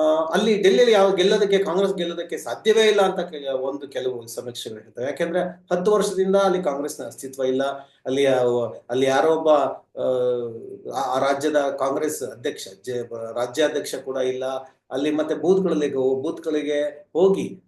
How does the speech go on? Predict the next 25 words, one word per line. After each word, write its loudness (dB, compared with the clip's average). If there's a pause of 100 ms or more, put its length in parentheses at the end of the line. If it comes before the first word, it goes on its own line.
ಮತದಾರನ 0
ಕರ್ಕೊಂಡ್ಬಂದು -4
ಮತ -6
ಹಾಕ್ಸಂತ -2
ಕಾರ್ಯಕರ್ತರ -6
ಪಡೆ -8
ಇಲ್ಲ. -4 (460)
ಅಂದ್ರೆ 2
ಯಾವುದೇ 2
ಒಂದು 0
ಪಕ್ಷ -4 (800)
ಅಧಿಕಾರದಲ್ಲಿ 2
ಇಲ್ಲ 2
ಅಂದಾಗ, -4 (480)
ನೋ-, -10
ನೋಡಿ, 2 (580)
ಕಳೆದ, 2
ಆ, 0
ಎಪ್ಪತ್ತೈದು, 0
ಎಂಬತ್ತು, -4
ಎಪ್ಪತ್ತೈದು -2
ವರ್ಷದಲ್ಲಿ -2
ಕಾಂಗ್ರೆಸ್, -4
ಎಪ್ಪತ್ತು -6
ವರ್ಷ -8